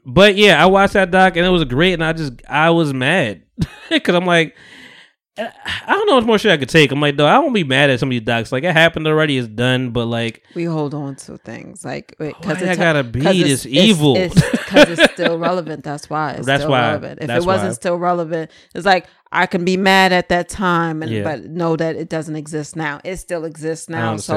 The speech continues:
Speaker 1: understand.
Speaker 2: it's like, I'm gonna be mad for then, and I'm gonna be mad 'cause they still doing it.
Speaker 1: Facts.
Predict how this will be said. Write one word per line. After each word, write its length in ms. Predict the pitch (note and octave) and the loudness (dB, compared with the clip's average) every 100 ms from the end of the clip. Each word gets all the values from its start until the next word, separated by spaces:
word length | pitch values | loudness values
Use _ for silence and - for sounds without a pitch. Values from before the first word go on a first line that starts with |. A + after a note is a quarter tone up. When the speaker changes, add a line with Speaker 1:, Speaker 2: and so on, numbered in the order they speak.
| G2+ | -4
Speaker 1:
understand. 220 | G#2+ - | -8 -12
Speaker 2:
it's 140 | - E3+ | -6 -2
like, 220 | E3 D#3+ _ _ - | -2 -4 _ _ -4
I'm 120 | A3+ | -2
gonna 100 | G#3+ | -2
be 140 | G3 | -4
mad 320 | F3+ F#3 F#3+ - | -4 -2 -4 -4
for 120 | E3+ | -4
then, 360 | G3+ C#4 E4 - _ - | 0 0 -2 -10 _ -6
and 160 | C4 | -2
I'm 100 | C#4+ | 0
gonna 100 | C#4 | -2
be 120 | A#3 C4+ | -2 0
mad 240 | C#4+ C#4+ | 0 0
'cause 100 | C4+ | -2
they 140 | A#3+ | -2
still 260 | - B3 C4 | 0 2 2
doing 300 | C#4 C#4 D#3 | 2 -2 -4
it. 180 | C#3 - | -8 -8
Speaker 1:
Facts. 460 | G#2 F#2+ - - | -6 -6 -12 -20